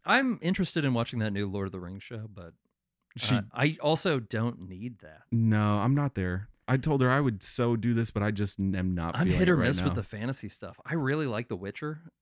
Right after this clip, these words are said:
Speaker 1: I think it's good, but, uh, I watched all of Wheel of Time, and I'm not sure I can continue.
Speaker 2: Yeah, I'm
Speaker 1: I
Speaker 2: not
Speaker 1: probably will, though, but
Speaker 2: I, I don't think I can do that kind of epic story right now.
Speaker 1: it was a little too colorful and
Speaker 2: Mm-hmm.
Speaker 1: crisp.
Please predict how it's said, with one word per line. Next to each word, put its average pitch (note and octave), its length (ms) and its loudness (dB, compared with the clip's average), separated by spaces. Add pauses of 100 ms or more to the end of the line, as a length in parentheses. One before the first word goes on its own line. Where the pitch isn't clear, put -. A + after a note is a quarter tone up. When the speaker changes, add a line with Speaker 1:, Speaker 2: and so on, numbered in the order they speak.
Speaker 1:
I A#2+ 60 -12
think C3+ 140 -6
it's - 100 -10
good, C3 400 -6 (220)
but, A2+ 220 -4
uh, G2 340 -6 (260)
I C#3 300 -4
watched A#2+ 340 -2
all G#2+ 140 -2
of F2 120 -10
Wheel G2 220 -4
of F2+ 120 -10
Time, F#2+ 340 -6
and E2+ 180 -10 (400)
I'm C#3 160 -8
not G3 140 -6
sure E3 400 -8 (480)
I C3 80 -8
can A2+ 180 -4
continue. G#2+ 480 -10 (220)
Speaker 2:
Yeah, F3+ 220 0
I'm F#3+ 100 2
Speaker 1:
I - 40 2
Speaker 2:
not G#3+ 100 0
Speaker 1:
probably F3 420 2
will, C3+ 300 4
though, E2+ 240 -10 (220)
but A#2 140 0 (180)
Speaker 2:
I, - 80 0
I - 20 2
don't A#3+ 140 -2
think A3+ 140 -4
I G#3+ 80 0
can G3 120 -2
do F3 80 2
that D3+ 160 0
kind D3+ 160 2
of G2+ 120 0 (160)
epic - 360 -8
story F2+ 440 -6
right A#1+ 260 -10
now. - 280 -18
Speaker 1:
it E3 40 2
was F#3+ 120 4
a A3 40 2
little F#3+ 220 0
too F#3+ 120 -6
colorful C3 520 -6 (220)
and A2 140 4
Speaker 2:
Mm-hmm. G2+ 160 6
Speaker 1:
crisp. - 360 -6